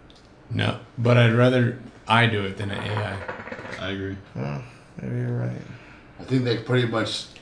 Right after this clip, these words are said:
Speaker 3: Who's
Speaker 4: wraps what we're saying.
Speaker 3: Who's to say that the A I's decision is right, and who's to say that yours is wrong? Nobody knows.
Speaker 4: No one knows because math is a motherfucking straight
Speaker 3: Math
Speaker 4: up.
Speaker 3: is a motherfucker because you know what? It can go both fucking ways.
Speaker 4: Ways.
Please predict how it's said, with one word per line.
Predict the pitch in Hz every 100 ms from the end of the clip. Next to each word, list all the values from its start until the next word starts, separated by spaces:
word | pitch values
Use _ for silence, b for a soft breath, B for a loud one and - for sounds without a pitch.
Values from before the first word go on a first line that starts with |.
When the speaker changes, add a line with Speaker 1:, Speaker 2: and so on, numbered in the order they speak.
| - - -
Speaker 3:
Who's | 139
Speaker 4:
wraps | 107 123 - - -
what | 131 135
we're | 127 120
saying. | 113 143 175 214
Speaker 3:
Who's | - -
to | 214
say | - 151 151
that | 151 120
the | 120
A | 113 143 143
I's | 135
decision | 135 - 123 131 123
is | 117
right, | 151 107 104 98 -
and | 104
who's | - 139 143
to |
say | 135 147 147
that | 143 -
yours | 143
is | 143 123
wrong? | 131 147 123 - - b b -
Nobody | 120 131 131 135 127
knows. | 117 107 110 123
Speaker 4:
No | 123
one | 131 123
knows | 139 160 123
because | 120 117 123 101
math | 113 113 127 139 139
is | 131
a |
motherfucking | 147 147 160 - 120 117 117 110
straight | 120 120
Speaker 3:
Math | 135 151 160
Speaker 4:
up. | - - -
Speaker 3:
is | 123 120
a | 123
motherfucker | 120 120 120 - 107 113
because | 120 139 131 127
you |
know | 123
what? | 123 135 160 - B B
It | 120 110
can | 120
go | 117 123
both | 107 110 120 123 120 - - -
fucking | - 117 113 - 110 107 95
ways. | 101 98 95 - -
Speaker 4:
Ways. | -